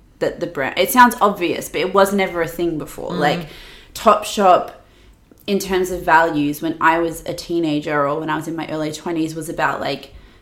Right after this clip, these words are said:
Speaker 1: making high fashion accessible, democratizing it, making good quality products that were also, like, stylish, and Kate Moss was part of it, and,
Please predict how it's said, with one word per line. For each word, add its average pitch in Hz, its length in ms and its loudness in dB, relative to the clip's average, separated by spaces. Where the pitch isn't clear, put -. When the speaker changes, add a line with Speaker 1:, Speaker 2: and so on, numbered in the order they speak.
Speaker 1:
making 160 580 0
high 156 380 0
fashion 151 920 -4
accessible, 156 960 -4
democratizing 165 800 -2
it, 143 180 -6
making 165 320 -6
good 156 200 -8
quality 151 380 -4
products 147 600 -6
that - 180 -6
were 160 80 -4
also, 156 480 -4
like, 123 460 -10
stylish, 160 1040 2
and 143 520 -6
Kate - 260 -4
Moss 196 340 2
was 190 160 -6
part 190 300 4
of 175 120 -2
it, 170 340 8
and, 143 440 -2